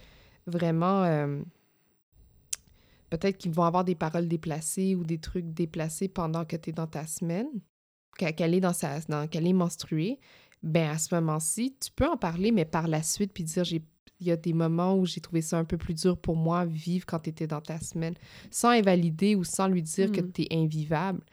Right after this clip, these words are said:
Speaker 1: mais dire, tu sais, moi, il y a des moments où je suis ultra sensible, là, puis il a fallu que je le réalise que j'étais ultra sensible, là. Puis que, par exemple, si tu me disais juste un commentaire, c'était pas pour me blesser, <laughs> c'était juste pour me parler,
Speaker 2: Mm.
Speaker 1: puis je l'aurais pas vécu avant.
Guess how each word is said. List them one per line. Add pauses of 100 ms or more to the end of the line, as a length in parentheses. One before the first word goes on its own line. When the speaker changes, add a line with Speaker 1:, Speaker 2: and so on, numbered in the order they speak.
(380)
Speaker 1:
mais
dire, (1080)
tu
sais,
moi,
il
y
a
des
moments
où
je
suis
ultra
sensible,
là,
puis
il
a
fallu
que
je
le
réalise
que
j'étais
ultra
sensible,
là. (500)
Puis
que,
par
exemple,
si
tu
me
disais
juste
un
commentaire,
c'était
pas
pour
me
blesser,
<laughs>
c'était
juste
pour
me
parler, (240)
Speaker 2:
Mm.
Speaker 1:
puis
je
l'aurais
pas
vécu
avant.